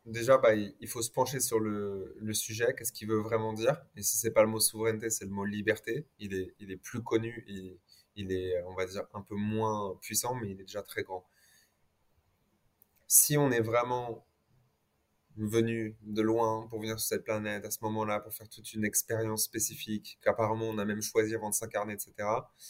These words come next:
on devrait avoir un degré de liberté fort de choisir comment on veut vivre sa vie. C'est le minimum.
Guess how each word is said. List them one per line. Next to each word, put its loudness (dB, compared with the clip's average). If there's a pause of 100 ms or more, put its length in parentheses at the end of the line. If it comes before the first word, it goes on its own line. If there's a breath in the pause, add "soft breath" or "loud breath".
(440 loud breath)
on 2
devrait 6
avoir 6
un -2
degré -2
de -8
liberté -2
fort 4 (600)
de -2
choisir 4 (680)
comment 4
on -2
veut 0
vivre -6
sa -2
vie. -8 (340)
C'est 0
le 2
minimum. 2